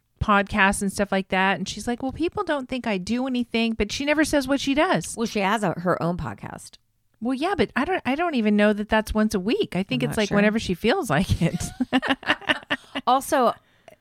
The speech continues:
Speaker 2: totally off subject. Did you know, well, Lala was on Melissa Gorga's podcast? Did you
Speaker 1: Oh,
Speaker 2: know
Speaker 1: I thought
Speaker 2: Melissa?
Speaker 1: Melissa was on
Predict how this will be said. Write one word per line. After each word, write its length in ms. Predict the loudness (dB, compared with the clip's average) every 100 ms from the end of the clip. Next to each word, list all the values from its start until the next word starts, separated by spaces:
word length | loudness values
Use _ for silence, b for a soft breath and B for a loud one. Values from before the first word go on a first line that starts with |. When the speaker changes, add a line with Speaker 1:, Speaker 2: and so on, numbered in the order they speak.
| b _ -8
Speaker 2:
totally 320 | 2 4 4
off 100 | 0 0
subject. 380 | -2 -2 -6
Did 240 | -8 -6 -2
you 140 | -2
know, 200 | 0 0
well, 280 | 4 4 2
Lala 540 | 0 6 6 6 4 2
was 160 | 2
on 360 | 0 0 -2 -6 _ _ _ _ -6
Melissa 460 | -2 0 0 -2
Gorga's 560 | -6 -6 -6 -4 -4 -4
podcast? 680 | -8 -8 -6 -6 -6 -10 -18 _ _ -12
Did 160 | -2 6
you 60 |
Speaker 1:
Oh, 20 |
Speaker 2:
know 40 | 8
Speaker 1:
I 60 | 8
thought 220 | 6 6
Speaker 2:
Melissa? 120 | 8
Speaker 1:
Melissa 420 | 8 6 6 4
was 240 | 6 4 4
on 580 | 2 4 4 0 -2